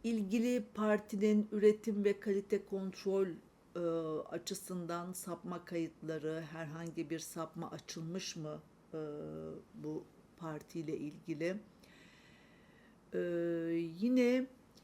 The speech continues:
e, piyasaya, e, sevk edilen bu ürünün, e, hasta güvenliği açısından riskinin değerlendirilmesi, özellikle düşük dozda etkinlik azalabileceği için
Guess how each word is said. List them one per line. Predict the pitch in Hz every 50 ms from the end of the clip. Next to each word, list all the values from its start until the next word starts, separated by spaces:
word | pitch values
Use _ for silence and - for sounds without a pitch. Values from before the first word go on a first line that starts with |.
| - - - - - - - - -
e, | 190 185 185 180 180 180 - - -
piyasaya, | - 233 240 247 240 240 - 240 226 220 220 220 226 214 - -
e, | - 196 190 185 185 185
sevk | 180 - - - 226 233 214 220 -
edilen | 185 208 165 175 202 196 190 190 165 - - - - - 180 185 190 185 180 165
bu | 175 196 185
ürünün, | 196 180 175 180 180 180 185 196 202 - -
e, | - 180 180 175 175 170
hasta | - - - 185 180 - - - 220
güvenliği | 208 175 190 175 185 180 175 175 175 170 170 170 170
açısından | - 160 160 - - - - - 165 165 160 147 156 160 165 165 165
riskinin | 165 170 170 - - - 185 175 175 170 165 165 156
değerlendirilmesi, | 165 165 160 160 156 156 151 156 156 151 151 151 147 147 143 147 151 147 147 147 139 - - 135
özellikle | 160 156 - 175 175 165 165 160 165 - - 180 170 147
düşük | 156 160 - - - 190 - - -
dozda | 180 160 160 147 143 - 175
etkinlik | - 170 170 170 - - - 170 165 156 156 - - -
azalabileceği | 170 165 170 170 165 170 156 151 160 147 156 147 - - 175 170 160 156 -
için | - - 170 170